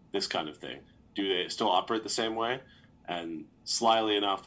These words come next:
Google hasn't answered this and hasn't, isn't being very forthcoming, because if they kind of give all their cards away now, uh, it would make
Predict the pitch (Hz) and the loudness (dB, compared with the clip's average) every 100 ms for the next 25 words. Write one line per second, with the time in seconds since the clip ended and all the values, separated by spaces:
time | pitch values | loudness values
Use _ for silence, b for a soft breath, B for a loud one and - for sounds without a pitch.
0 | - - 110 101 92 90 110 104 87 - | -14 -4 -2 0 -4 -4 -4 -2 -4 -6
1 | 104 - 95 67 - 80 104 92 - 104 | -6 -6 -6 -8 -10 -6 -6 -6 -6 -6
2 | 98 95 95 95 90 90 98 92 - 95 | -4 -6 -4 -4 -4 -4 -6 -6 -2 -4
3 | 71 73 80 98 80 78 - b b b | -4 -12 -12 -8 -6 -8 -10 b b b
4 | - - 87 - - - - - - - | -20 -14 -12 -12 -14 -14 -20 -20 -20 -12
5 | 95 90 85 82 82 80 - 92 90 - | -6 -4 -4 -4 -4 -6 -6 -6 -6 -2
6 | 110 98 101 95 90 92 - 101 95 90 | 0 2 4 4 0 -4 0 0 2 -2
7 | 80 80 90 85 73 73 - b b - | -2 0 2 2 0 -4 -18 b b -8
8 | 82 76 85 82 87 87 - - | -6 -6 -8 -10 -4 -4 -4 -14